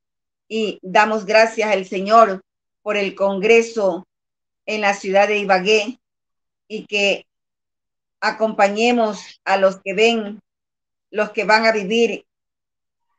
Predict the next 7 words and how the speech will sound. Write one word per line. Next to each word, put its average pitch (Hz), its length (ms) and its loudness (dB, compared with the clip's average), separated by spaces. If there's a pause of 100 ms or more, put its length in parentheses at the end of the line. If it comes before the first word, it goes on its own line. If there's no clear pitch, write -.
(2500)
los 220 180 0
que 220 120 -4
van 208 200 0
a 208 80 -2
vivir 208 400 -4
este 220 340 -2
congreso. 196 680 -2